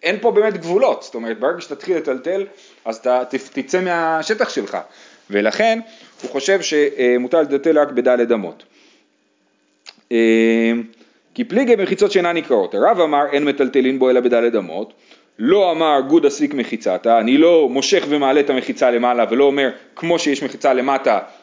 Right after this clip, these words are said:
כי זה בתים נפרדים למטה", אני מדמיין כאילו גם המחיצה עולה למעלה, ושמואל אמר, "מותר לטלטל בכולו", דאמר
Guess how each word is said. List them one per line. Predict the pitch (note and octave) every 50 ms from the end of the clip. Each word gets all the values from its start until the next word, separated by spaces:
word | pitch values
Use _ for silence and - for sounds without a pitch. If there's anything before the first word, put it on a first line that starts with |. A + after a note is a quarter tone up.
| _ _ _ _ _
כי | - G#2+ G#2
זה | G#2+
בתים | G#2 G#2+ - C#3+ C#3
נפרדים | B2+ A2+ - A2+ A2+ A2+ B2+ B2
למטה", | A#2+ A#2 A2+ G#2 - G#2+
אני | G2+ G#2+ A2
מדמיין | A2 A2 A2 A#2+ A#2+ C3 C#3 C#3 B2+ A#2
כאילו | - C3+ B2+ B2
גם | A#2+ A#2+ A#2
המחיצה | A2+ A2 A2 - A#2+ A#2 - B2
עולה | A2 G#2+ A2+ G#2+
למעלה, | G#2 F#2 F2+ E2+ E2+ G#2 C#3+ F#3+ G3 - - - - - - - - _
ושמואל | - G3 - G3+ C4 D#4+ D4
אמר, | C4 A3+ G#3+ G3
"מותר | E3+ D#3 D3 C#3+ G#3+ A3+ A#3
לטלטל | G#3+ - G3+ G#3 A3+ A3
בכולו", | G#3 G#3+ G#3 - C4 C#4 C4+ B3+ B3+ - - - - - - _ _ _ -
דאמר | C3+ C#3 C#3+ E3+ G#3+ A#3 A3+ G#3+